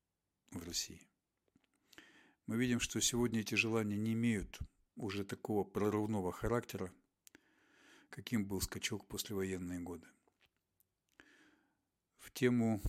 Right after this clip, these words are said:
космоса затягивается ущербная стратегия, которая относится уже к адаптации. "Вот это будет мое".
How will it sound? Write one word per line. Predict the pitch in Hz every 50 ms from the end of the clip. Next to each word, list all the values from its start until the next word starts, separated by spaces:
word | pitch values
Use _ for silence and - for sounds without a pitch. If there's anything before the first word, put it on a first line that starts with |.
| - -
космоса | - 143 131 - - 117 98 - - 98
затягивается | 95 101 98 - 123 113 104 101 101 98 95 95 92 - - 98 87 90 87 - - - -
ущербная | - 113 - - - 143 127 123 117 110 104 101 98 92 92 92 - - - - _ _ _ _ _ _ _ _ _ _ _ _ _ _ _ _ _ _ _ _ _ _ - - -
стратегия, | - - - 98 98 98 - 127 123 110 107 104 95 90 85 - _ _ _ _ _ _ _ _ _ _ _ _ _ _ _ _ _ _ _ _ _ - - - - - - - - - - - - _ _ _ _ _ _ _ _ -
которая | - - - 120 110 104 107 104 101
относится | 98 - 110 110 107 - - - - - - - 104
уже | - 123 110 98 104 98
к | - -
адаптации. | 110 95 107 98 - - - 101 92 - - - - - - - - _ _ -
"Вот | - 95 98 98 - 131
это | 127 123 - 101
будет | 87 87 - - 98 92 - -
мое". | 95 95 95 98 98 92 82 -